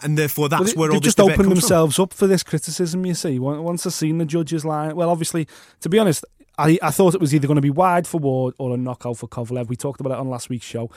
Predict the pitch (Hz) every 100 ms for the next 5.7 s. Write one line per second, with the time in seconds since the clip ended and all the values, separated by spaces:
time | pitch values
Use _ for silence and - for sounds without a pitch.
0 | - - 147 151 202 208 185 - 147 170
1 | - 170 131 131 160 156 139 127 120 -
2 | 131 139 131 127 131 127 120 - _ _
3 | - 135 117 139 127 123 117 131 - 127
4 | 127 113 117 117 _ _ _ - 147 156
5 | 165 135 120 123 117 - -